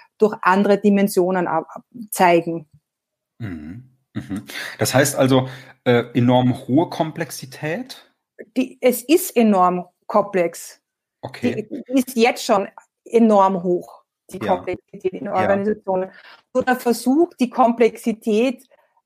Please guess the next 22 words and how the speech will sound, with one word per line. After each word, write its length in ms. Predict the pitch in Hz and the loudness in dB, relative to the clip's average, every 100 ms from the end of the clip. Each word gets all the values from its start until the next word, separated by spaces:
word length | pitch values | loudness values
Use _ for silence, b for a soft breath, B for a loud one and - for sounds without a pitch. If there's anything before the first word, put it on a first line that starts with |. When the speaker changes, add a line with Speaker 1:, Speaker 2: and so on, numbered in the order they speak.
| _ - _ - | _ -20 _ 0
Speaker 1:
ähm, 380 | 214 208 214 214 | 4 4 4 0
zu 160 | - 254 | -4 0
ignorieren 840 | 247 240 220 214 269 262 247 262 | 4 4 4 0 0 2 2 2
und 180 | 247 226 | -2 -2
wir 140 | 226 | 0
bleiben 340 | 220 208 214 233 | 2 2 4 2
jetzt 240 | 214 - - | -2 -10 -10
weiter 520 | 196 185 254 - 220 | -4 -2 -2 2 2
bei 240 | 208 202 202 | 4 2 2
unseren 360 | 233 233 226 | 0 0 -2
einfachen 520 | - 190 214 240 233 | -4 -8 -6 -4 -6
Strukturen, 480 | 220 - 226 247 240 | -8 -10 -12 -8 -6
das 340 | 214 247 262 - | -4 -6 -12 -12
erzeugt 540 | 226 220 - 214 240 - | -10 -8 0 2 2 -4
auch 280 | 196 240 - | 0 0 0
Chaos, 460 | - 175 175 247 - | -10 -2 0 0 2
weil 120 | 196 | 2
das, 300 | 220 - - | 0 -4 -6
da, 340 | - 220 214 202 | 0 2 0 -2
da, 300 | 220 220 190 190 185 196 - | 2 2 0 -10 -16 -18 -20
wie 360 | 220 233 214 | -20 -6 -2
gesagt, 460 | 240 247 240 226 | 0 2 0 0